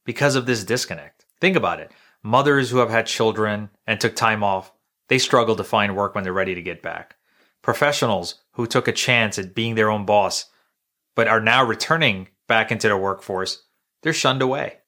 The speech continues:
People who took a hiatus and traveled the world for more experiences are now overlooked for someone who doesn't have a gap on their resume. Employers and companies are failing to realize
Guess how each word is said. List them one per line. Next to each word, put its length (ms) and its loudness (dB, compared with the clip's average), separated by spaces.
People 260 2
who 120 2
took 200 -4
a 80 2
hiatus 640 0
and 120 -8
traveled 400 2
the 80 2
world 680 2
for 140 -4
more 240 2
experiences 760 -4
are 100 2
now 140 4
overlooked 460 4
for 100 0
someone 320 0
who 80 -2
doesn't 220 2
have 100 0
a 60 0
gap 340 0
on 120 -2
their 120 -8
resume. 440 -14
Employers 560 2
and 100 -4
companies 440 -4
are 100 2
failing 460 0
to 140 -4
realize 580 0